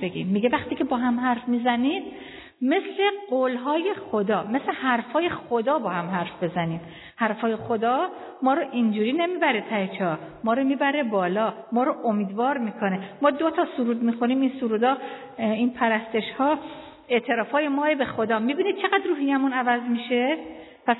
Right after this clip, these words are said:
کلام خدا هم همون کارو می‌کنه. یعنی روحیهٔ ما رو عوض می‌کنه، ما رو تازه می‌کنه، ما رو غنی‌تر می‌کنه برای، پس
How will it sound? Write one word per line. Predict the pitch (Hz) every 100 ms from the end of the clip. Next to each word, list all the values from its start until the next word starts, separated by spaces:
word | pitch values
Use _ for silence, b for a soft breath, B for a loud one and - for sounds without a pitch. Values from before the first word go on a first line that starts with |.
| -
کلام | 262 254
خدا | 254 269 320
هم |
همون | 339 403 392
کارو | 294 226
می‌کنه. | 202 190 196 180 165 B B B
یعنی | 269
روحیهٔ | 269 269 269 294
ما | 285
رو | 285
عوض | 233 240 269
می‌کنه، | 302 269 254
ما | 233
رو | 254
تازه | 269 247 208 247
می‌کنه، | 262 262 262 254
ما | 226 240
رو | 247 233 B B B
غنی‌تر | 240 220 208 196 233 269
می‌کنه | 269 262 - 247 226 214 202 - - -
برای، | 190 180 214 233 240 240 B B B B
پس | -